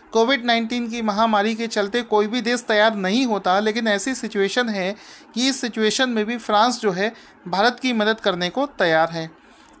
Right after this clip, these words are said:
इसी चीज़ का हाल ही में अनाउंसमेंट किया था, भारत के रक्षा मंत्री राजनाथ सिंह के द्वारा इसका अनाउंसमेंट किया गया था,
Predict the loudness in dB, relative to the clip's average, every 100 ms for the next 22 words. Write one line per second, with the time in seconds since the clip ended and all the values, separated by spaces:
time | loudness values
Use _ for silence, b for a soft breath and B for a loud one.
0 | -6 0 0 2 0 2 2 4 4 4
1 | 2 0 0 0 0 0 0 -2 -2 0
2 | 2 2 2 0 0 -2 -2 -4 -2 -2
3 | -2 -2 -2 2 2 2 -2 -2 -4 -2
4 | -2 0 0 0 0 -2 0 -2 -2 -2
5 | 0 0 0 -2 -4